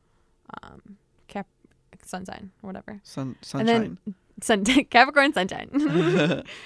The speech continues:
Speaker 2: <laughs>
Speaker 1: And who else?
Speaker 2: I don't know.
Speaker 1: I don't know.
Speaker 2: I don't watch it.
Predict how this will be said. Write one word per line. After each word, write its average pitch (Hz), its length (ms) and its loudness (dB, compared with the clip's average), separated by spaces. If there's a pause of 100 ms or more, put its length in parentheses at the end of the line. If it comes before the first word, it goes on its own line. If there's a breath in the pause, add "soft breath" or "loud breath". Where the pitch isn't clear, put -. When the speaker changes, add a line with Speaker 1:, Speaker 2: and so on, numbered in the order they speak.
(140 loud breath)
Speaker 2:
<laughs> - 300 -20
Speaker 1:
And 220 580 0 (440)
who 294 300 -4
else? 202 560 -6 (360)
Speaker 2:
I 147 80 -8
don't 143 160 -16
know. 151 260 -14 (680)
Speaker 1:
I 185 140 -16
don't 202 160 -12
know. 180 320 -10
Speaker 2:
I 147 80 -8
don't 143 140 -8
watch 131 240 -12
it. 139 160 -14